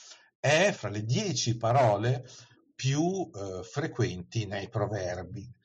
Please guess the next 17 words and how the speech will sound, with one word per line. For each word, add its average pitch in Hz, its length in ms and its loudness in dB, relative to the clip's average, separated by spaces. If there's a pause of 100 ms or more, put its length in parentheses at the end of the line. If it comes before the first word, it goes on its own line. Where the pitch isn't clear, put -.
(160)
Ora, 117 280 6 (400)
il 117 160 -2
primato 139 340 4
della 143 180 4
donna 156 280 6
si 120 160 0
spiega 127 400 2
con 127 760 4
diverse 117 720 0
motivazioni. - 920 -6
La 101 120 -6
prima 123 540 2
e - 140 -6
più 104 180 -12
banale 110 640 4 (460)
è 135 300 2
che 113 400 0